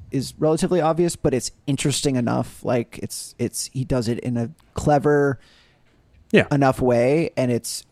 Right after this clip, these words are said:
Speaker 1: it's just a well shot, well written movie, right? So
Speaker 2: Mm-hmm.
Speaker 1: you don't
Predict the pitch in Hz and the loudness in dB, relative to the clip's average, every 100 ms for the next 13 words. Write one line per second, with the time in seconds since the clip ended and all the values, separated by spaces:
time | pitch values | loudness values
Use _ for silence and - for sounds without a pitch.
0 | - 117 - - 107 - - _ _ 107 | -4 -4 -4 -2 -2 -4 -10 _ _ -2
1 | 113 113 107 98 - 113 110 - 92 107 | 0 0 0 0 0 0 0 -2 -4 -2
2 | 92 82 - _ _ 127 104 107 104 101 | -4 -8 -20 _ _ -4 -2 -2 -4 -4
3 | 117 175 202 - - - _ - 139 147 | -2 -2 -2 -8 -20 -20 _ -2 0 0
4 | - 151 131 113 - 123 127 123 | 0 2 2 0 -2 -4 -2 -4